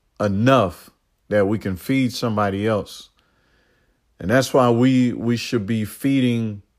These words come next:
others. We should be encouraging others. We should be,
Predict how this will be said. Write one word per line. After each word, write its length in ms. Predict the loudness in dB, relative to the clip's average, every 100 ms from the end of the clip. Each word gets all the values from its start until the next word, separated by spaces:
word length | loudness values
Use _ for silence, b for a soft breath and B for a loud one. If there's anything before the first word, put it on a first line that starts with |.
| _ _ -6
others. 640 | -2 -2 -2 -6 -14 -20 _ _ _ _ _ _ _
We 120 | -6 -6
should 260 | -4 -2
be 140 | 0 0
encouraging 760 | -2 0 4 4 2 -2 -2
others. 340 | -2 -2 -4
We 120 | -6 -6
should 300 | -4 -4 -2
be, 420 | -2 -2 -4